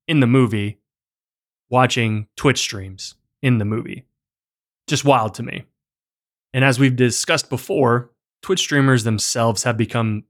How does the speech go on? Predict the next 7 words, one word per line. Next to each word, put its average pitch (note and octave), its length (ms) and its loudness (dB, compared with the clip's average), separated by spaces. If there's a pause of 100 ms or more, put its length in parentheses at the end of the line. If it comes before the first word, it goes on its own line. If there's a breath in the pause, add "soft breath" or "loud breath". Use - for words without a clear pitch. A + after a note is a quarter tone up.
somewhat C#3 460 2
of A2+ 100 -2
celebrities A2+ 720 -2 (1040)
and, B2 340 0 (120)
again, B2+ 300 2
have A2+ 200 0
changed B2+ 840 -2